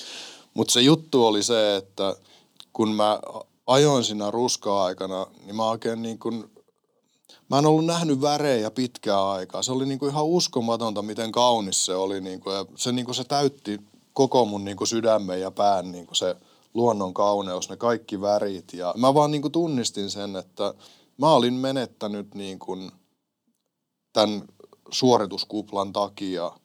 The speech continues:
ää, et mä, mä en, niin kun, enää nähnyt asioita. Mulla oli paljon monia muitakin asioita, mitä ajattelin vaan, että mä näin ne, mut mä en nähnyt niitä oikeesti. Ja tää oli vaan, niin kun, niin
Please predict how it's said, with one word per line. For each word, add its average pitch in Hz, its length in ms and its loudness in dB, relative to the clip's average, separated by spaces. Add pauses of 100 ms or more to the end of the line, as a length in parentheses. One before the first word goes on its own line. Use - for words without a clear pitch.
(360)
ää, 87 360 -2 (340)
et 110 160 -16
mä, 120 280 0 (140)
mä 127 220 -8
en, 117 100 -6
niin 110 140 -10
kun, 110 160 -8
enää 117 300 -2
nähnyt 107 440 -6
asioita. 87 680 -6
Mulla 117 200 -2
oli 117 100 0
paljon 139 320 2
monia 120 380 -2
muitakin 107 540 -4
asioita, 95 480 -6
mitä 95 320 0
ajattelin 104 560 -2
vaan, 95 220 0
että 98 200 -8
mä 98 60 -4
näin 98 420 -4
ne, 85 120 -12 (180)
mut 101 160 -12
mä 101 140 0
en 95 80 -4
nähnyt 101 320 -4
niitä 92 320 -8
oikeesti. 92 760 -8 (480)
Ja 101 60 -6
tää 120 140 8
oli 113 200 4
vaan, 110 200 -2
niin 101 120 -10
kun, 104 160 -8
niin 104 340 -8